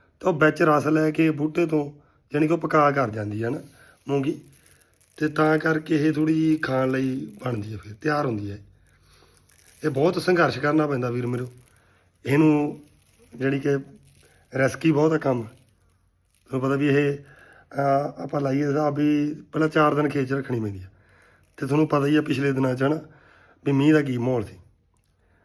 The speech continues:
ਜੇ ਤੇ ਮੀਂਹ ਪੈ ਗਿਆ ਤੇ ਇਹ ਫਸਲ ਆ ਜਿਹੜੀ ਖਤਮ। ਇਸੇ ਕਰਕੇ ਵੀਰ ਮੇਰਾ ਕੋਈ ਵੱਢਦਾ ਨਹੀਂ ਇਹਨੂੰ, ਕਿਉਂਕਿ ਤੁਹਾਨੂੰ ਪਤਾ ਵੀ ਹਰ ਇੱਕ ਨੇ ਪ੍ਰੋਫਿਟ ਲੈਣ ਵਾਸਤੇ ਫਸਲ ਲਾਈ ਹੁੰਦੀ ਆ।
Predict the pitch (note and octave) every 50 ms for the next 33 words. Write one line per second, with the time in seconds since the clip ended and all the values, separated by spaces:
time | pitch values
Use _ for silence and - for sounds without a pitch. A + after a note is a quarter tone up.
0 | _ _ - A2+ B2+ D3+ E3+ F#3+ F3+ G3 F3 D#3+ E3+ F#3 F3 E3+ D#3+ D#3 D3 D3+
1 | D3+ D3 C#3+ C#3+ C#3 - - E3 D3+ D#3+ D#3+ D#3 C#3 C3+ C3 C#3 C3+ C3+ C3 C3+
2 | C3+ C#3 C#3 C#3 D3+ - - _ - C#3 C3+ B2+ G#2+ F#2 - - - _ _ _
3 | _ _ _ - E3 D#3 F#3 F#3+ F3 F3+ E3+ - F3+ E3 F3 E3 D#3+ E3 D#3+ D#3+
4 | D#3 E3 D#3+ D#3 D#3 D3+ D3 D3+ C#3 A#2 G#2 F#2+ F#2 - - - _ _ _ _
5 | _ _ _ _ _ _ _ _ _ _ _ - E3 E3 D#3+ E3+ F3 F3 F3 F3
6 | F3 - - - _ - - E3+ E3+ D#3 D#3 D3+ D#3 D#3+ D3 C#3+ D3+ D3+ - F3+
7 | E3+ D#3+ D#3 D3 B2+ C3+ C#3 C3+ C3+ C3+ C3 C3 C3 A2+ - - C3 C3+ C3+ C3+
8 | - A2+ A#2+ B2 A#2 A#2 G#2+ F#2+ F#2 F#2 F#2 - - -